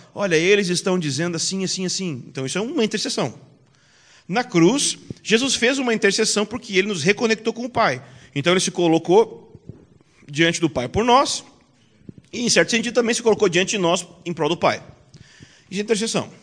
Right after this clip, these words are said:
Então, existe oração intercessória. Oração intercessória, por exemplo, é quando eu começo, é, a me colocar diante de Deus em prol, é, das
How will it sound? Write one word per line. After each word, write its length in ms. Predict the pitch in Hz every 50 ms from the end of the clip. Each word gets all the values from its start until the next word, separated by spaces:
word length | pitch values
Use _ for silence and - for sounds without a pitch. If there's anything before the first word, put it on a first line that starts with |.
| - _ _ _ _ _ - _ _ _ _ _ _ _ _ _ _
Então, 240 | - 196 214 294 302
existe 360 | 302 254 - 262 285 - 302
oração 340 | 262 240 214 190 - - 196
intercessória. 720 | 196 202 214 214 - 240 226 - - 226 - - 117 113 117 - - _ _ _ - - _ _ - _ _ _ - - - - - -
Oração 320 | 135 147 160 156 - 185
intercessória, 480 | 170 175 175 - 185 - - 185 175 175
por 140 | - 202 185
exemplo, 240 | 170 165 196 190 208
é 20 |
quando 180 | 202 202 190 180
eu 60 | 190
começo, 540 | 185 190 165 143 143 151 170 160 - 220 - - - - - - - - -
é, 200 | - 143 143 135
a 100 | 135 147
me 140 | 156 170 160
colocar 680 | 165 190 190 180 180 180 180 - 175 165 175 185 196
diante 480 | 170 143 120 143 160 170 190 208 196 208
de 80 | 226
Deus 320 | 196 165 156 170 185 185 180
em 140 | 208 185 175
prol, 720 | - - 165 151 156 165 170 175 185 190 190 180 - - - - - - - _ - - _
é, 800 | - 147 156 156 156 151 151 147 147 143 143 143 139 135 135 135
das 920 | 131 147 147 143 143 139 135 120 - - - - - - - - - -